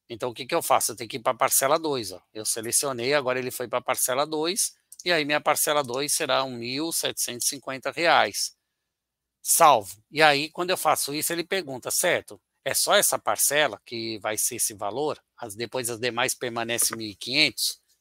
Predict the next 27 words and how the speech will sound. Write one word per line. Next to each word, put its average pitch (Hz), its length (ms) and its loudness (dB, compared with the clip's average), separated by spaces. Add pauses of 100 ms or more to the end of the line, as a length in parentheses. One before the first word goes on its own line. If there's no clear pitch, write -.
(100)
Se 165 220 0
for 170 200 -2
isso, 147 220 0
eu 156 60 -6
vou 135 100 -6
colocar 160 380 2
não, 180 260 -4
tá? 135 260 0 (600)
Agora, 135 380 4
se - 220 0
eu 214 120 0
colocar 143 480 0
sim, 175 400 -2 (460)
ele 139 340 -2
tá 143 160 2
falando, 165 400 -2
"Olha, 117 320 2 (380)
será 131 560 4
mil 131 240 -2
setecentos 151 500 -2
e 160 40 -2
cinquenta 139 360 -6
da 131 100 0
segunda 143 340 0
parcela 165 520 -2
em 165 240 -4
diante." 185 680 -4